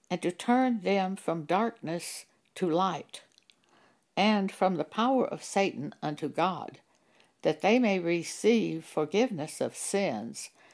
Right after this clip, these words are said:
and inheritance among them which are sanctified by faith that is in me.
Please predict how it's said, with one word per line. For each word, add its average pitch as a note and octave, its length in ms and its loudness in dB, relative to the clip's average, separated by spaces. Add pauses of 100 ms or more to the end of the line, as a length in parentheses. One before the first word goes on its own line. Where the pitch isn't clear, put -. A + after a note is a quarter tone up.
(180)
and E3+ 200 -2
inheritance D#3+ 1000 -2 (340)
among D#3+ 400 0
them F3+ 520 2 (360)
which F3 200 0
are D#3+ 100 2
sanctified E3 920 -2
by D#3 160 2
faith A3 460 0 (100)
that D#3+ 180 -2
is E3 180 -4
in F3 220 0
me. A#3 420 -2